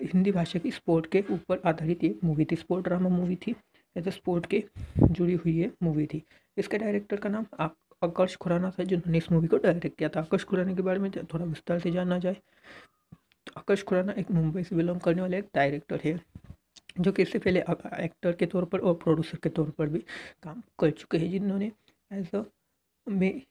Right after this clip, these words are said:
यह मेरी family में acting का काम भी कर चुका था as a, और वहीं पर मिसमैच्ड and Krish movie के अंदर supporting screenplay writer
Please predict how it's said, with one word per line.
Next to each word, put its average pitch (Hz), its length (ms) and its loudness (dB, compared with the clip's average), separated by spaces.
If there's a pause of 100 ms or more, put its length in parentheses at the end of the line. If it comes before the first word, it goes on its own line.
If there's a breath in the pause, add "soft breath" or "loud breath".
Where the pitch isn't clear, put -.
(140)
यह 190 180 2
मेरी 180 260 2
family 165 420 2
में 180 160 0
acting 170 420 -2
का 180 100 -8
काम 185 200 -2 (140)
भी 185 180 -4
कर 170 140 0
चुका 185 260 -4
था 180 160 -4
as 180 220 -2
a, 262 60 -8 (480 loud breath)
और 185 100 2
वहीं 180 240 2
पर 208 300 -2
मिसमैच्ड 190 1120 -2 (360)
and 202 220 -6 (280)
Krish 175 280 0
movie 170 220 2
के 170 120 -6
अंदर 170 220 0
supporting 165 500 0 (460)
screenplay 165 460 0
writer 156 420 -2